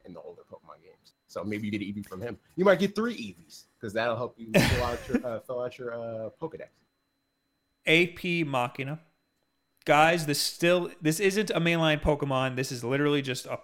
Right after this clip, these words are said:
Speaker 2: spot saver, casual game to hold people over until next year.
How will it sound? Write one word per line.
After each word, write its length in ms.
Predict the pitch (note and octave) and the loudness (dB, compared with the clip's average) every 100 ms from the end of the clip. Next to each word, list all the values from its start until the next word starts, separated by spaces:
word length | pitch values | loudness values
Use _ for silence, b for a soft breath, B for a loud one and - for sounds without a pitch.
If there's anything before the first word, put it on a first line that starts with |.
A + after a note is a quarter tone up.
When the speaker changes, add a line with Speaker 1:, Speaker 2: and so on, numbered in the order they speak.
| _ | _
Speaker 2:
spot 600 | - - - C3+ C3 - - | -16 -14 -2 0 0 -2 -8
saver, 520 | - A2 A2 A2 - _ _ | -6 -6 -6 -8 -8 _ _
casual 420 | - C#3+ C#3+ C3+ | -2 0 2 -2
game 340 | C3 A#2 A2+ B2+ | -4 -6 -6 -8
to 120 | A2+ | -8
hold 260 | A#2+ A#2+ A#2+ | -4 -4 -6
people 240 | C3 B2+ A2+ | -10 -10 -8
over 300 | A2 A2+ A2 | -8 -8 -10
until 220 | B2+ G#2+ | -12 -16
next 220 | A2 - | -18 -20
year. 100 | D#3 | -20